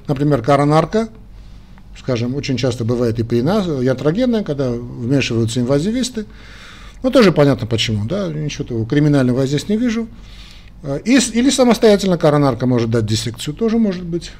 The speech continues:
Может быть, и сон-, сонная артерия дать, э, самостоятельно, да, тоже бывает. Особенно проблема бывает, э, это чаще встр-, встречается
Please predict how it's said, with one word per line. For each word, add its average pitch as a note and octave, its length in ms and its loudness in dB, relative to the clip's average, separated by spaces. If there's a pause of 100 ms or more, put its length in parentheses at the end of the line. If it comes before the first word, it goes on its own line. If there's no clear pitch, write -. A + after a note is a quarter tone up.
Может F#3 240 -2
быть, A#2+ 160 -4
и - 20 -6
сон-, C3+ 240 0
сонная F#3+ 360 4
артерия E3 260 4
дать, D#3 320 0 (260)
э, C#3+ 240 -8
самостоятельно, C#3 800 -2
да, F3+ 160 -6
тоже E3+ 260 0
бывает. D3+ 380 -2 (680)
Особенно G3 580 6
проблема D#3 500 4
бывает, B2+ 460 2 (240)
э, A#2 500 -4 (440)
это C3 220 -4
чаще C#3 400 2
встр-, A#2 400 -4
встречается A#2 680 -4